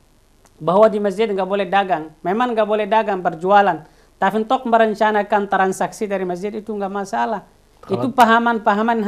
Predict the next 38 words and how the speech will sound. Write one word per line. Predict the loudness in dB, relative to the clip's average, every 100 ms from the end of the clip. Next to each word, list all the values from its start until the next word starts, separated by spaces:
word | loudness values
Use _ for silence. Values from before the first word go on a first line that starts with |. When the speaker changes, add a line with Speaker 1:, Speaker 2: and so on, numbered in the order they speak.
| 4
Speaker 1:
harus | 4
kita | 0 2
perbaiki. | 4 6 6 6 2 -4 -6 -10
Speaker 2:
Kalau | -12
tidur, | -8 -6 -6
Ustaz? | -8 -6
Speaker 1:
<clears throat> | -6 -6 -14 _ _ _ -16
Istirahat | -2 6 6 8 4
juga | 2 4 4
ada | 4 2
waktu | 2 -2 -4
untuk | -6
istirahat, | -4 0 2 2 2
tapi | 0 2
jangan | 2 2
dijadikan | 2 2 2 -2 -2
masjid | -2 -4 -6
tempat | -6 -2 -2
hotel | -2 -6 -4
terus. | -2 -2 -4 -10 _ -10
Jadi | -4 -2 -2 -2 -4
Speaker 2:
<laughs> | 0
Speaker 1:
mungkin | 0 2 -2
ada, | 0 2 4 4 2 -4 _ _ -16 -10
jadi | -2 -2
disinilah | 0 -4 0 2 2 0 -2 -10
artinya | -8 -8 -6 -4 -4
apa? | -4
Harus | 0 0 0 2
orang | 4 4 2
itu | -2 -2
betah | -2 0
di | -2 -4
masjid. | -6 -10 -12 _ _ _ _
Speaker 2:
Iya. | -4 -4 -4 -12 -4
Speaker 1:
Kenapa? | 2 4 4 4
Karena | 2 0 2
kalau | 2 2